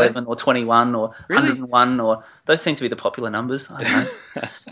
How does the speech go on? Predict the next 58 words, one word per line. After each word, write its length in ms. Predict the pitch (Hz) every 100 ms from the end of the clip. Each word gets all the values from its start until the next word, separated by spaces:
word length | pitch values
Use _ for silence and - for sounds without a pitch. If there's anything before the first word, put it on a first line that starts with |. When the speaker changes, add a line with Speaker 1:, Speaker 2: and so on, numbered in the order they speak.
| -
Speaker 1:
So, 200 | - 139
but 120 | 135 156
I 60 |
was 100 | 147
like, 160 | 147 147
"Nah, 220 | 151 151
I, 300 | 95 143 180
I 20 | 175
had 120 | 196
seventeen." 520 | - 120 107 117 117
Speaker 2:
Seventeen. 460 | 117 151 120 - 95
Speaker 1:
And 160 | 135 127
that 80 | 104
was 80 | -
how 80 |
many 160 | 120 113
I 60 | 101
had, 260 | 107 113 -
and 100 | 127
so 80 | 123
that's 160 | 117
how 60 | 120
many 140 | 110
goes 200 | 101 107
in 120 | 110
the 40 | 101
book. 260 | 110 110 92
I, 40 |
I 40 |
didn't 280 | 113 127 135
wanna 140 | 117 104
make 240 | 98 110
some 180 | 107 101
up 160 | -
just 160 | - -
for 60 | 101
the 80 |
sake 220 | - 110 110
of 100 | -
packing 260 | 113 110
out 140 | 104 -
numbers. 360 | 104 110 113 - -
Speaker 2:
Yeah. 80 | 131
Speaker 1:
So 180 | 151 - - - 180
the, 160 | 175
the, 280 | 160 185 180 180
the 100 | 160
first 300 | 226 240 180
one 100 | 156
we've 100 | 131
spoken 280 | 120 120 127
about 140 | 113
was 140 | 127
focusing 440 | - 127 135 135 123
on 80 | 113
the 80 |
long 240 | 101 98 113
game. 260 | 104 101